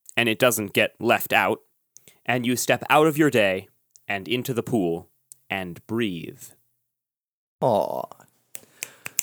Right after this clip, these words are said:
Speaker 2: Snaps, snaps to Micah today.
Speaker 1: Oh, well, thank you.
Speaker 2: I like the, um, although I think usually you do step into the,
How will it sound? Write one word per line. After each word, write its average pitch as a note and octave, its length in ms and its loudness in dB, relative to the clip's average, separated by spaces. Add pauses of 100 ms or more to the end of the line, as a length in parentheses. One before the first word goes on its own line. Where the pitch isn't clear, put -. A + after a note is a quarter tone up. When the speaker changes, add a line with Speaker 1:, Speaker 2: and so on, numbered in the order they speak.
(140)
Speaker 2:
Snaps, - 1120 0
snaps E3 400 2
to D#3 80 4
Micah A2 340 2
today. G#2 360 0 (560)
Speaker 1:
Oh, F#3 160 0
well, E3 80 0
thank D#4 280 -2
you. A2 320 -2 (680)
Speaker 2:
I D#3+ 60 4
like E3+ 260 4
the, D#3+ 220 6
um, A#2 440 4 (560)
although D3+ 380 6 (200)
I E3 80 6
think F#3+ 320 0
usually F#3+ 280 2
you F3+ 80 2
do E3+ 180 2
step F3+ 340 4
into E3 160 2
the, C#3+ 220 0